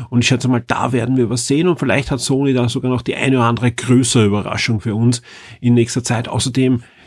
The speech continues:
gibt's ja immer wieder die, ja, Berichte, dass wir bald auch noch mehr sehen werden von PlayStation V R zwei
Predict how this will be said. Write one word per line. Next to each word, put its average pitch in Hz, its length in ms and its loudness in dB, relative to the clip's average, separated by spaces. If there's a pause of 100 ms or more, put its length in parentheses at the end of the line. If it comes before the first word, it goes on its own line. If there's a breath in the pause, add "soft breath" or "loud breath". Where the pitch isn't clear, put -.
(100 soft breath)
gibt's - 180 -2
ja 123 80 4
immer 131 200 4
wieder 123 300 2
die, 123 440 0 (500 soft breath)
ja, 113 380 0
Berichte, 131 580 2
dass 120 220 -2
wir 135 80 0
bald 120 280 -6
auch 113 100 -6
noch 127 200 -2
mehr 120 300 2
sehen 127 300 0
werden 110 260 -4
von 117 140 -4
PlayStation 117 480 -2
V 117 60 -4
R 101 180 -2
zwei 131 500 0